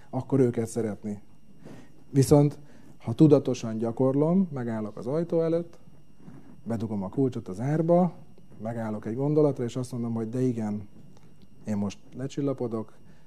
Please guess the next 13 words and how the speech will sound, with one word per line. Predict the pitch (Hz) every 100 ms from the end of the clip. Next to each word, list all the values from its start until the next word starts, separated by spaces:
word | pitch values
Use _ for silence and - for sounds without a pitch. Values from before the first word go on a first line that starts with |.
| - -
bármennyit | - 110 131 123 120 120
sikítoznak, | - 123 117 104 107 104 101
kiabálnak, | - 110 101 95 95 95
futkoznak, | - 143 - 151 127 120 117
a | 104
szomszéd | 139 147 156 147
kisgyerekkel | 151 139 139 135 - 127
együtt, | 120 117 113 - - - - - - - - -
akkor | - 139 - 117 101
is | 107 - - - -
szeretni | - 104 95 -
fogom | - - 87 -
őket. | - 117